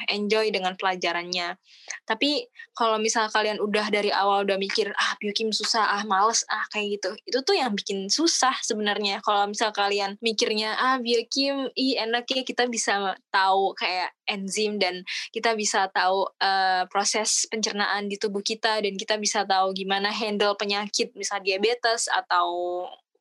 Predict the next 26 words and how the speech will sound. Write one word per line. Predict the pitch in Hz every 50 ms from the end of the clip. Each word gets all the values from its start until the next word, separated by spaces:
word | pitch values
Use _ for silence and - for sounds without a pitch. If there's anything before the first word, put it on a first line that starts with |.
| _ - -
apa, | 208 190 - 208 214 214
asam | - 214 208 - 208 190 185
urat, | 233 262 247 240 233 233 - -
itu | - 302 320
asik | - - 247 - 285 262
sebenarnya. | - - 233 214 208 202 202 196 190 190 196 202 208 208 -
Tapi | - 220 269
kalau | 269 269 247 220 208
misal | 208 - 202 190
kalian | - - 208 214 240 247 247
mindsetnya | 220 208 202 202 - 226 220 - 233
dari | 214 196 190 190 -
awal | - 196 220 226 220 208 196 202
emang | 196 208 196 190 190
susah, | - - 285 302 - - 233 202 202 226 226 - - -
ya | 214 196 190 - - - - - - - - _ _ _ -
susah | - - 302 285 - 339 302 269
gitu | 220 220 - 208 202
dari | 202 196 196 196 196 202 185 - -
sampai | - - 226 214 214 233 233
akhirnya. | - 214 214 208 269 311 330 294 254 247 240 240 247 247 247 - - - - - -
Dan | - 220 220 208 208 208 214
pesan | 233 220 220 233 202
aku | 180 190 - 254 226
buat, | 208 202 214 214 196 202 196 - _ _ _ _ _ _ _ _ _ _ _ _ - - - _ - - -
eh, | - - 220 226 226 220 220 220 220 214 220 220 220 220 220 220 220 214 214 220 214